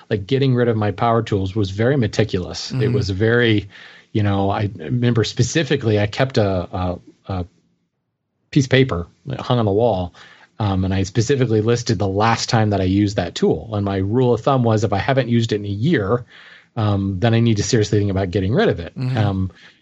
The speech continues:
Speaker 1: so then it would kinda go on notice, and I would actually mark down, "Okay, it's been a year since I've used it. Let's see what, what,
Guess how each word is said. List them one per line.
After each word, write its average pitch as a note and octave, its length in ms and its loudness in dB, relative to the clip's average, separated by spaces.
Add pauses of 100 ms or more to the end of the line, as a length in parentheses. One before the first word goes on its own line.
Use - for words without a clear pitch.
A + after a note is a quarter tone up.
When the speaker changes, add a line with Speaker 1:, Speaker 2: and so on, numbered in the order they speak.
(120)
Speaker 1:
so - 160 -2
then C#3 120 2
it C#3+ 80 4
would A#2+ 140 0
kinda C3 200 0
go A#2+ 200 2
on A2 180 0
notice, A#2 560 0
and G#2+ 100 -4
I G#2+ 60 0
would G#2 120 -2
actually G#2 280 -2
mark G#2+ 300 0
down, A2+ 260 2
"Okay, G2 220 0
it's F#2+ 100 -4
been G#2+ 140 0
a G#2 40 0
year G#2+ 160 2
since G#2 220 -2
I've G#2 120 0
used C3 300 0
it. A2 160 0
Let's G#2 220 0
see A2 360 2
what, G#2 240 0
what, B2+ 280 -2